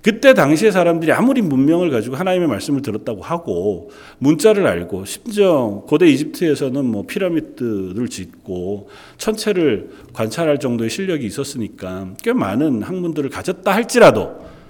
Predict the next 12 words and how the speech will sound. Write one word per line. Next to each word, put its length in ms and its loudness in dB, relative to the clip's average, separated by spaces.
하나님이 360 4
하나님의 360 4
말씀을 800 2
지금 580 2
우리가 460 4
읽는 320 4
정도쯤으로 1080 -2
문서로 1000 2
아주 400 -8
이성적으로 720 -2
과학적으로 460 -6
설명하시면 840 -2